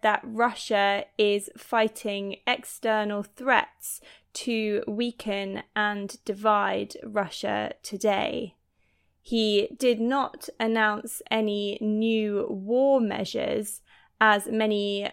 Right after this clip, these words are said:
other countries had expected.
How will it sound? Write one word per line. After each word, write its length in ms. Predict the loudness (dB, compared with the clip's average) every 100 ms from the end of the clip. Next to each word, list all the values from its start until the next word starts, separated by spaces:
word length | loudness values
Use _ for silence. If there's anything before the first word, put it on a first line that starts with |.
| _
other 460 | 2 4 2 0 -4 -6
countries 680 | -6 -6 -6 -4 -4 -4 -10
had 460 | -12 -4 -4 -4 -10 -10
expected. 920 | -8 -8 -4 -4 -4 -8 -10 -10 -10